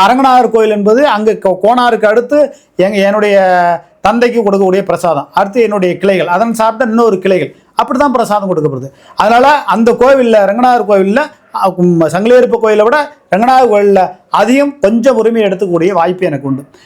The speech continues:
அதே போல எல்லோருக்குமே உரிமை உண்டு. வாருங்கள், ஒன்றாக சேர்ந்து,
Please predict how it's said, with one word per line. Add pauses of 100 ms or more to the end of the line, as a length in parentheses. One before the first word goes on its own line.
அதே
போல
எல்லோருக்குமே
உரிமை
உண்டு.
வாருங்கள்,
ஒன்றாக
சேர்ந்து,